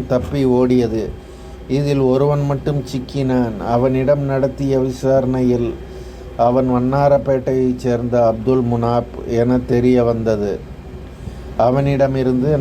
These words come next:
நாற்பத்தி இரண்டாயிரம் மதிப்பிலான கள்ள நோட்டுகள் பறிமுதல் செய்யப்பட்டன. அவன் கொடுத்த தகவலின் பேரில் வசீம் ராஜா, அப்துல் இஸ்மாயில் ஆகிய மேலும் இருவரை போலீசார்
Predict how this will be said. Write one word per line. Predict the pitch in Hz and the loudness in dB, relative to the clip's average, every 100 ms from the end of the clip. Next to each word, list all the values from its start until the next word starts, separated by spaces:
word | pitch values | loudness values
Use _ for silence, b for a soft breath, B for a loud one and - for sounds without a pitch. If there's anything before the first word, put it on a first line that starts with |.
| 127 | 2
நாற்பத்தி | 131 143 131 139 135 | 0 -2 -4 -4 -2
இரண்டாயிரம் | 127 127 127 127 127 127 120 | 0 2 2 4 4 4 2
மதிப்பிலான | 123 127 156 127 123 120 123 | 0 0 0 2 2 2 -2
கள்ள | 123 120 131 127 | 0 0 0 2
நோட்டுகள் | 127 120 123 127 127 123 | -2 -2 -2 0 0 0
பறிமுதல் | 120 123 120 120 - | 0 2 2 0 0
செய்யப்பட்டன. | 120 117 117 123 117 123 117 113 | 0 0 0 -2 0 0 2 0
அவன் | 110 120 113 | 0 -2 0
கொடுத்த | 120 127 143 131 131 | 0 0 0 0 2
தகவலின் | 123 120 123 123 117 113 | 0 2 2 2 0 0
பேரில் | 120 120 127 120 | 0 2 2 4
வசீம் | 117 - 139 127 120 | 2 0 -2 -2 2
ராஜா, | 113 117 110 123 127 | 2 2 0 2 4
அப்துல் | 120 107 123 120 113 | 2 2 0 0 -2
இஸ்மாயில் | 107 127 123 120 117 117 123 123 B B B B B B B - - | -4 -4 -2 0 0 0 -2 -6 B B B B B B B -8 2
ஆகிய | 117 123 127 123 | 4 4 4 2
மேலும் | 120 127 139 135 127 | 2 2 2 2 2
இருவரை | 123 123 123 123 127 | 2 4 2 2 -2
போலீசார் | 120 120 123 120 120 120 | 0 2 2 0 0 0